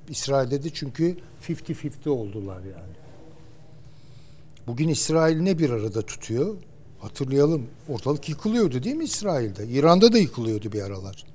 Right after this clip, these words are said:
Şimdi öyle bir şey yok ikisinde de. Çünkü ortak düşmanın adı kondu. Biz buna inanacak mıyız? Tabii ki inanmayacağız. Zihnimden geçen düşünce şu. Biz düşmanlıkları çok namuslu okuyoruz.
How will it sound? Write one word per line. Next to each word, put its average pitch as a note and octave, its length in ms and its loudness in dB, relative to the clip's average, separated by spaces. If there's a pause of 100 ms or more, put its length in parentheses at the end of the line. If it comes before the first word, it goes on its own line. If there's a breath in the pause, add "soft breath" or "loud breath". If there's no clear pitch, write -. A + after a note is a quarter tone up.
(280 loud breath)
Şimdi A2+ 240 -8
öyle A2 140 -4
bir A#2+ 60 -6
şey C#4 160 0
yok A3+ 160 0
ikisinde G2 500 -6
de. - 140 -16 (480 loud breath)
Çünkü A2+ 260 -6
ortak D3+ 420 2
düşmanın B2+ 420 -4
adı F3 200 2
kondu. C3+ 440 -6 (800 loud breath)
Biz D#3 180 0
buna F#3 160 4
inanacak C3+ 560 0
mıyız? G#3+ 320 -8 (140)
Tabii G3 220 -2
ki C#3 100 -6
inanmayacağız. F#2 760 -10 (1300 loud breath)
Zihnimden G#3 600 2
geçen D#3 420 0
düşünce D3 420 -6
şu. G2+ 340 -6 (600)
Biz D#3+ 340 -4
düşmanlıkları D#3 920 -4
çok G#3+ 260 -4
namuslu D#3+ 560 0
okuyoruz. - 500 -8